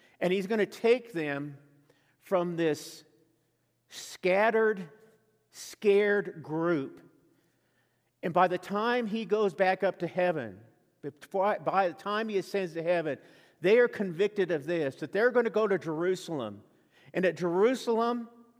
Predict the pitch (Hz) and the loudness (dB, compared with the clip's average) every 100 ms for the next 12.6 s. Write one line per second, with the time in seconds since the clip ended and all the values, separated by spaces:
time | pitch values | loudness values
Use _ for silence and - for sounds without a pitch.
0 | _ _ _ - 226 165 160 208 220 226 | _ _ _ -4 0 0 2 4 4 4
1 | - - 226 208 202 185 156 175 180 160 | -2 -4 2 4 2 -4 -2 -2 -2 -4
2 | 170 175 175 170 147 135 131 131 147 180 | -2 -2 -2 -6 -6 -4 -4 -6 -2 4
3 | 240 247 214 214 190 165 202 180 - 175 | 6 6 0 -2 -4 -4 -4 -4 -2 0
4 | 202 240 - - - 160 147 147 - 214 | 4 2 0 -6 -10 -8 -6 -8 -8 -6
5 | 214 165 139 175 180 196 202 160 - - | -4 -4 -2 -2 2 2 2 -4 -8 0
6 | 175 196 190 151 147 160 190 - 220 220 | 2 2 -2 -4 -2 0 0 -2 -6 -4
7 | 220 - - 143 160 170 175 180 160 127 | -6 -14 -8 -4 0 2 4 4 2 -4
8 | 147 165 208 220 226 214 - - 143 175 | -4 0 2 4 4 0 -6 -12 -4 0
9 | 175 180 170 - 160 165 202 214 214 220 | 4 4 4 0 -4 0 2 4 4 4
10 | 214 - 160 - 190 180 139 190 190 156 | 0 -6 -6 2 4 4 6 4 4 0
11 | 165 190 196 220 220 220 - 175 170 - | -2 0 0 0 -2 -4 -2 0 0 4
12 | 190 185 143 151 - - | 6 6 4 -2 -14 -20